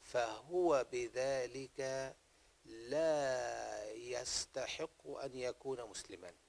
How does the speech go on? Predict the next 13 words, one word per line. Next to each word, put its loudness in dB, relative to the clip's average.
لا 6
يصح -2
أن -4
يكون -4
مسلما. -6
لماذا؟ -6
حتى، 0
حتى 2
وإن 2
أفنى 2
نفسه 0
في -4
العبادة، 4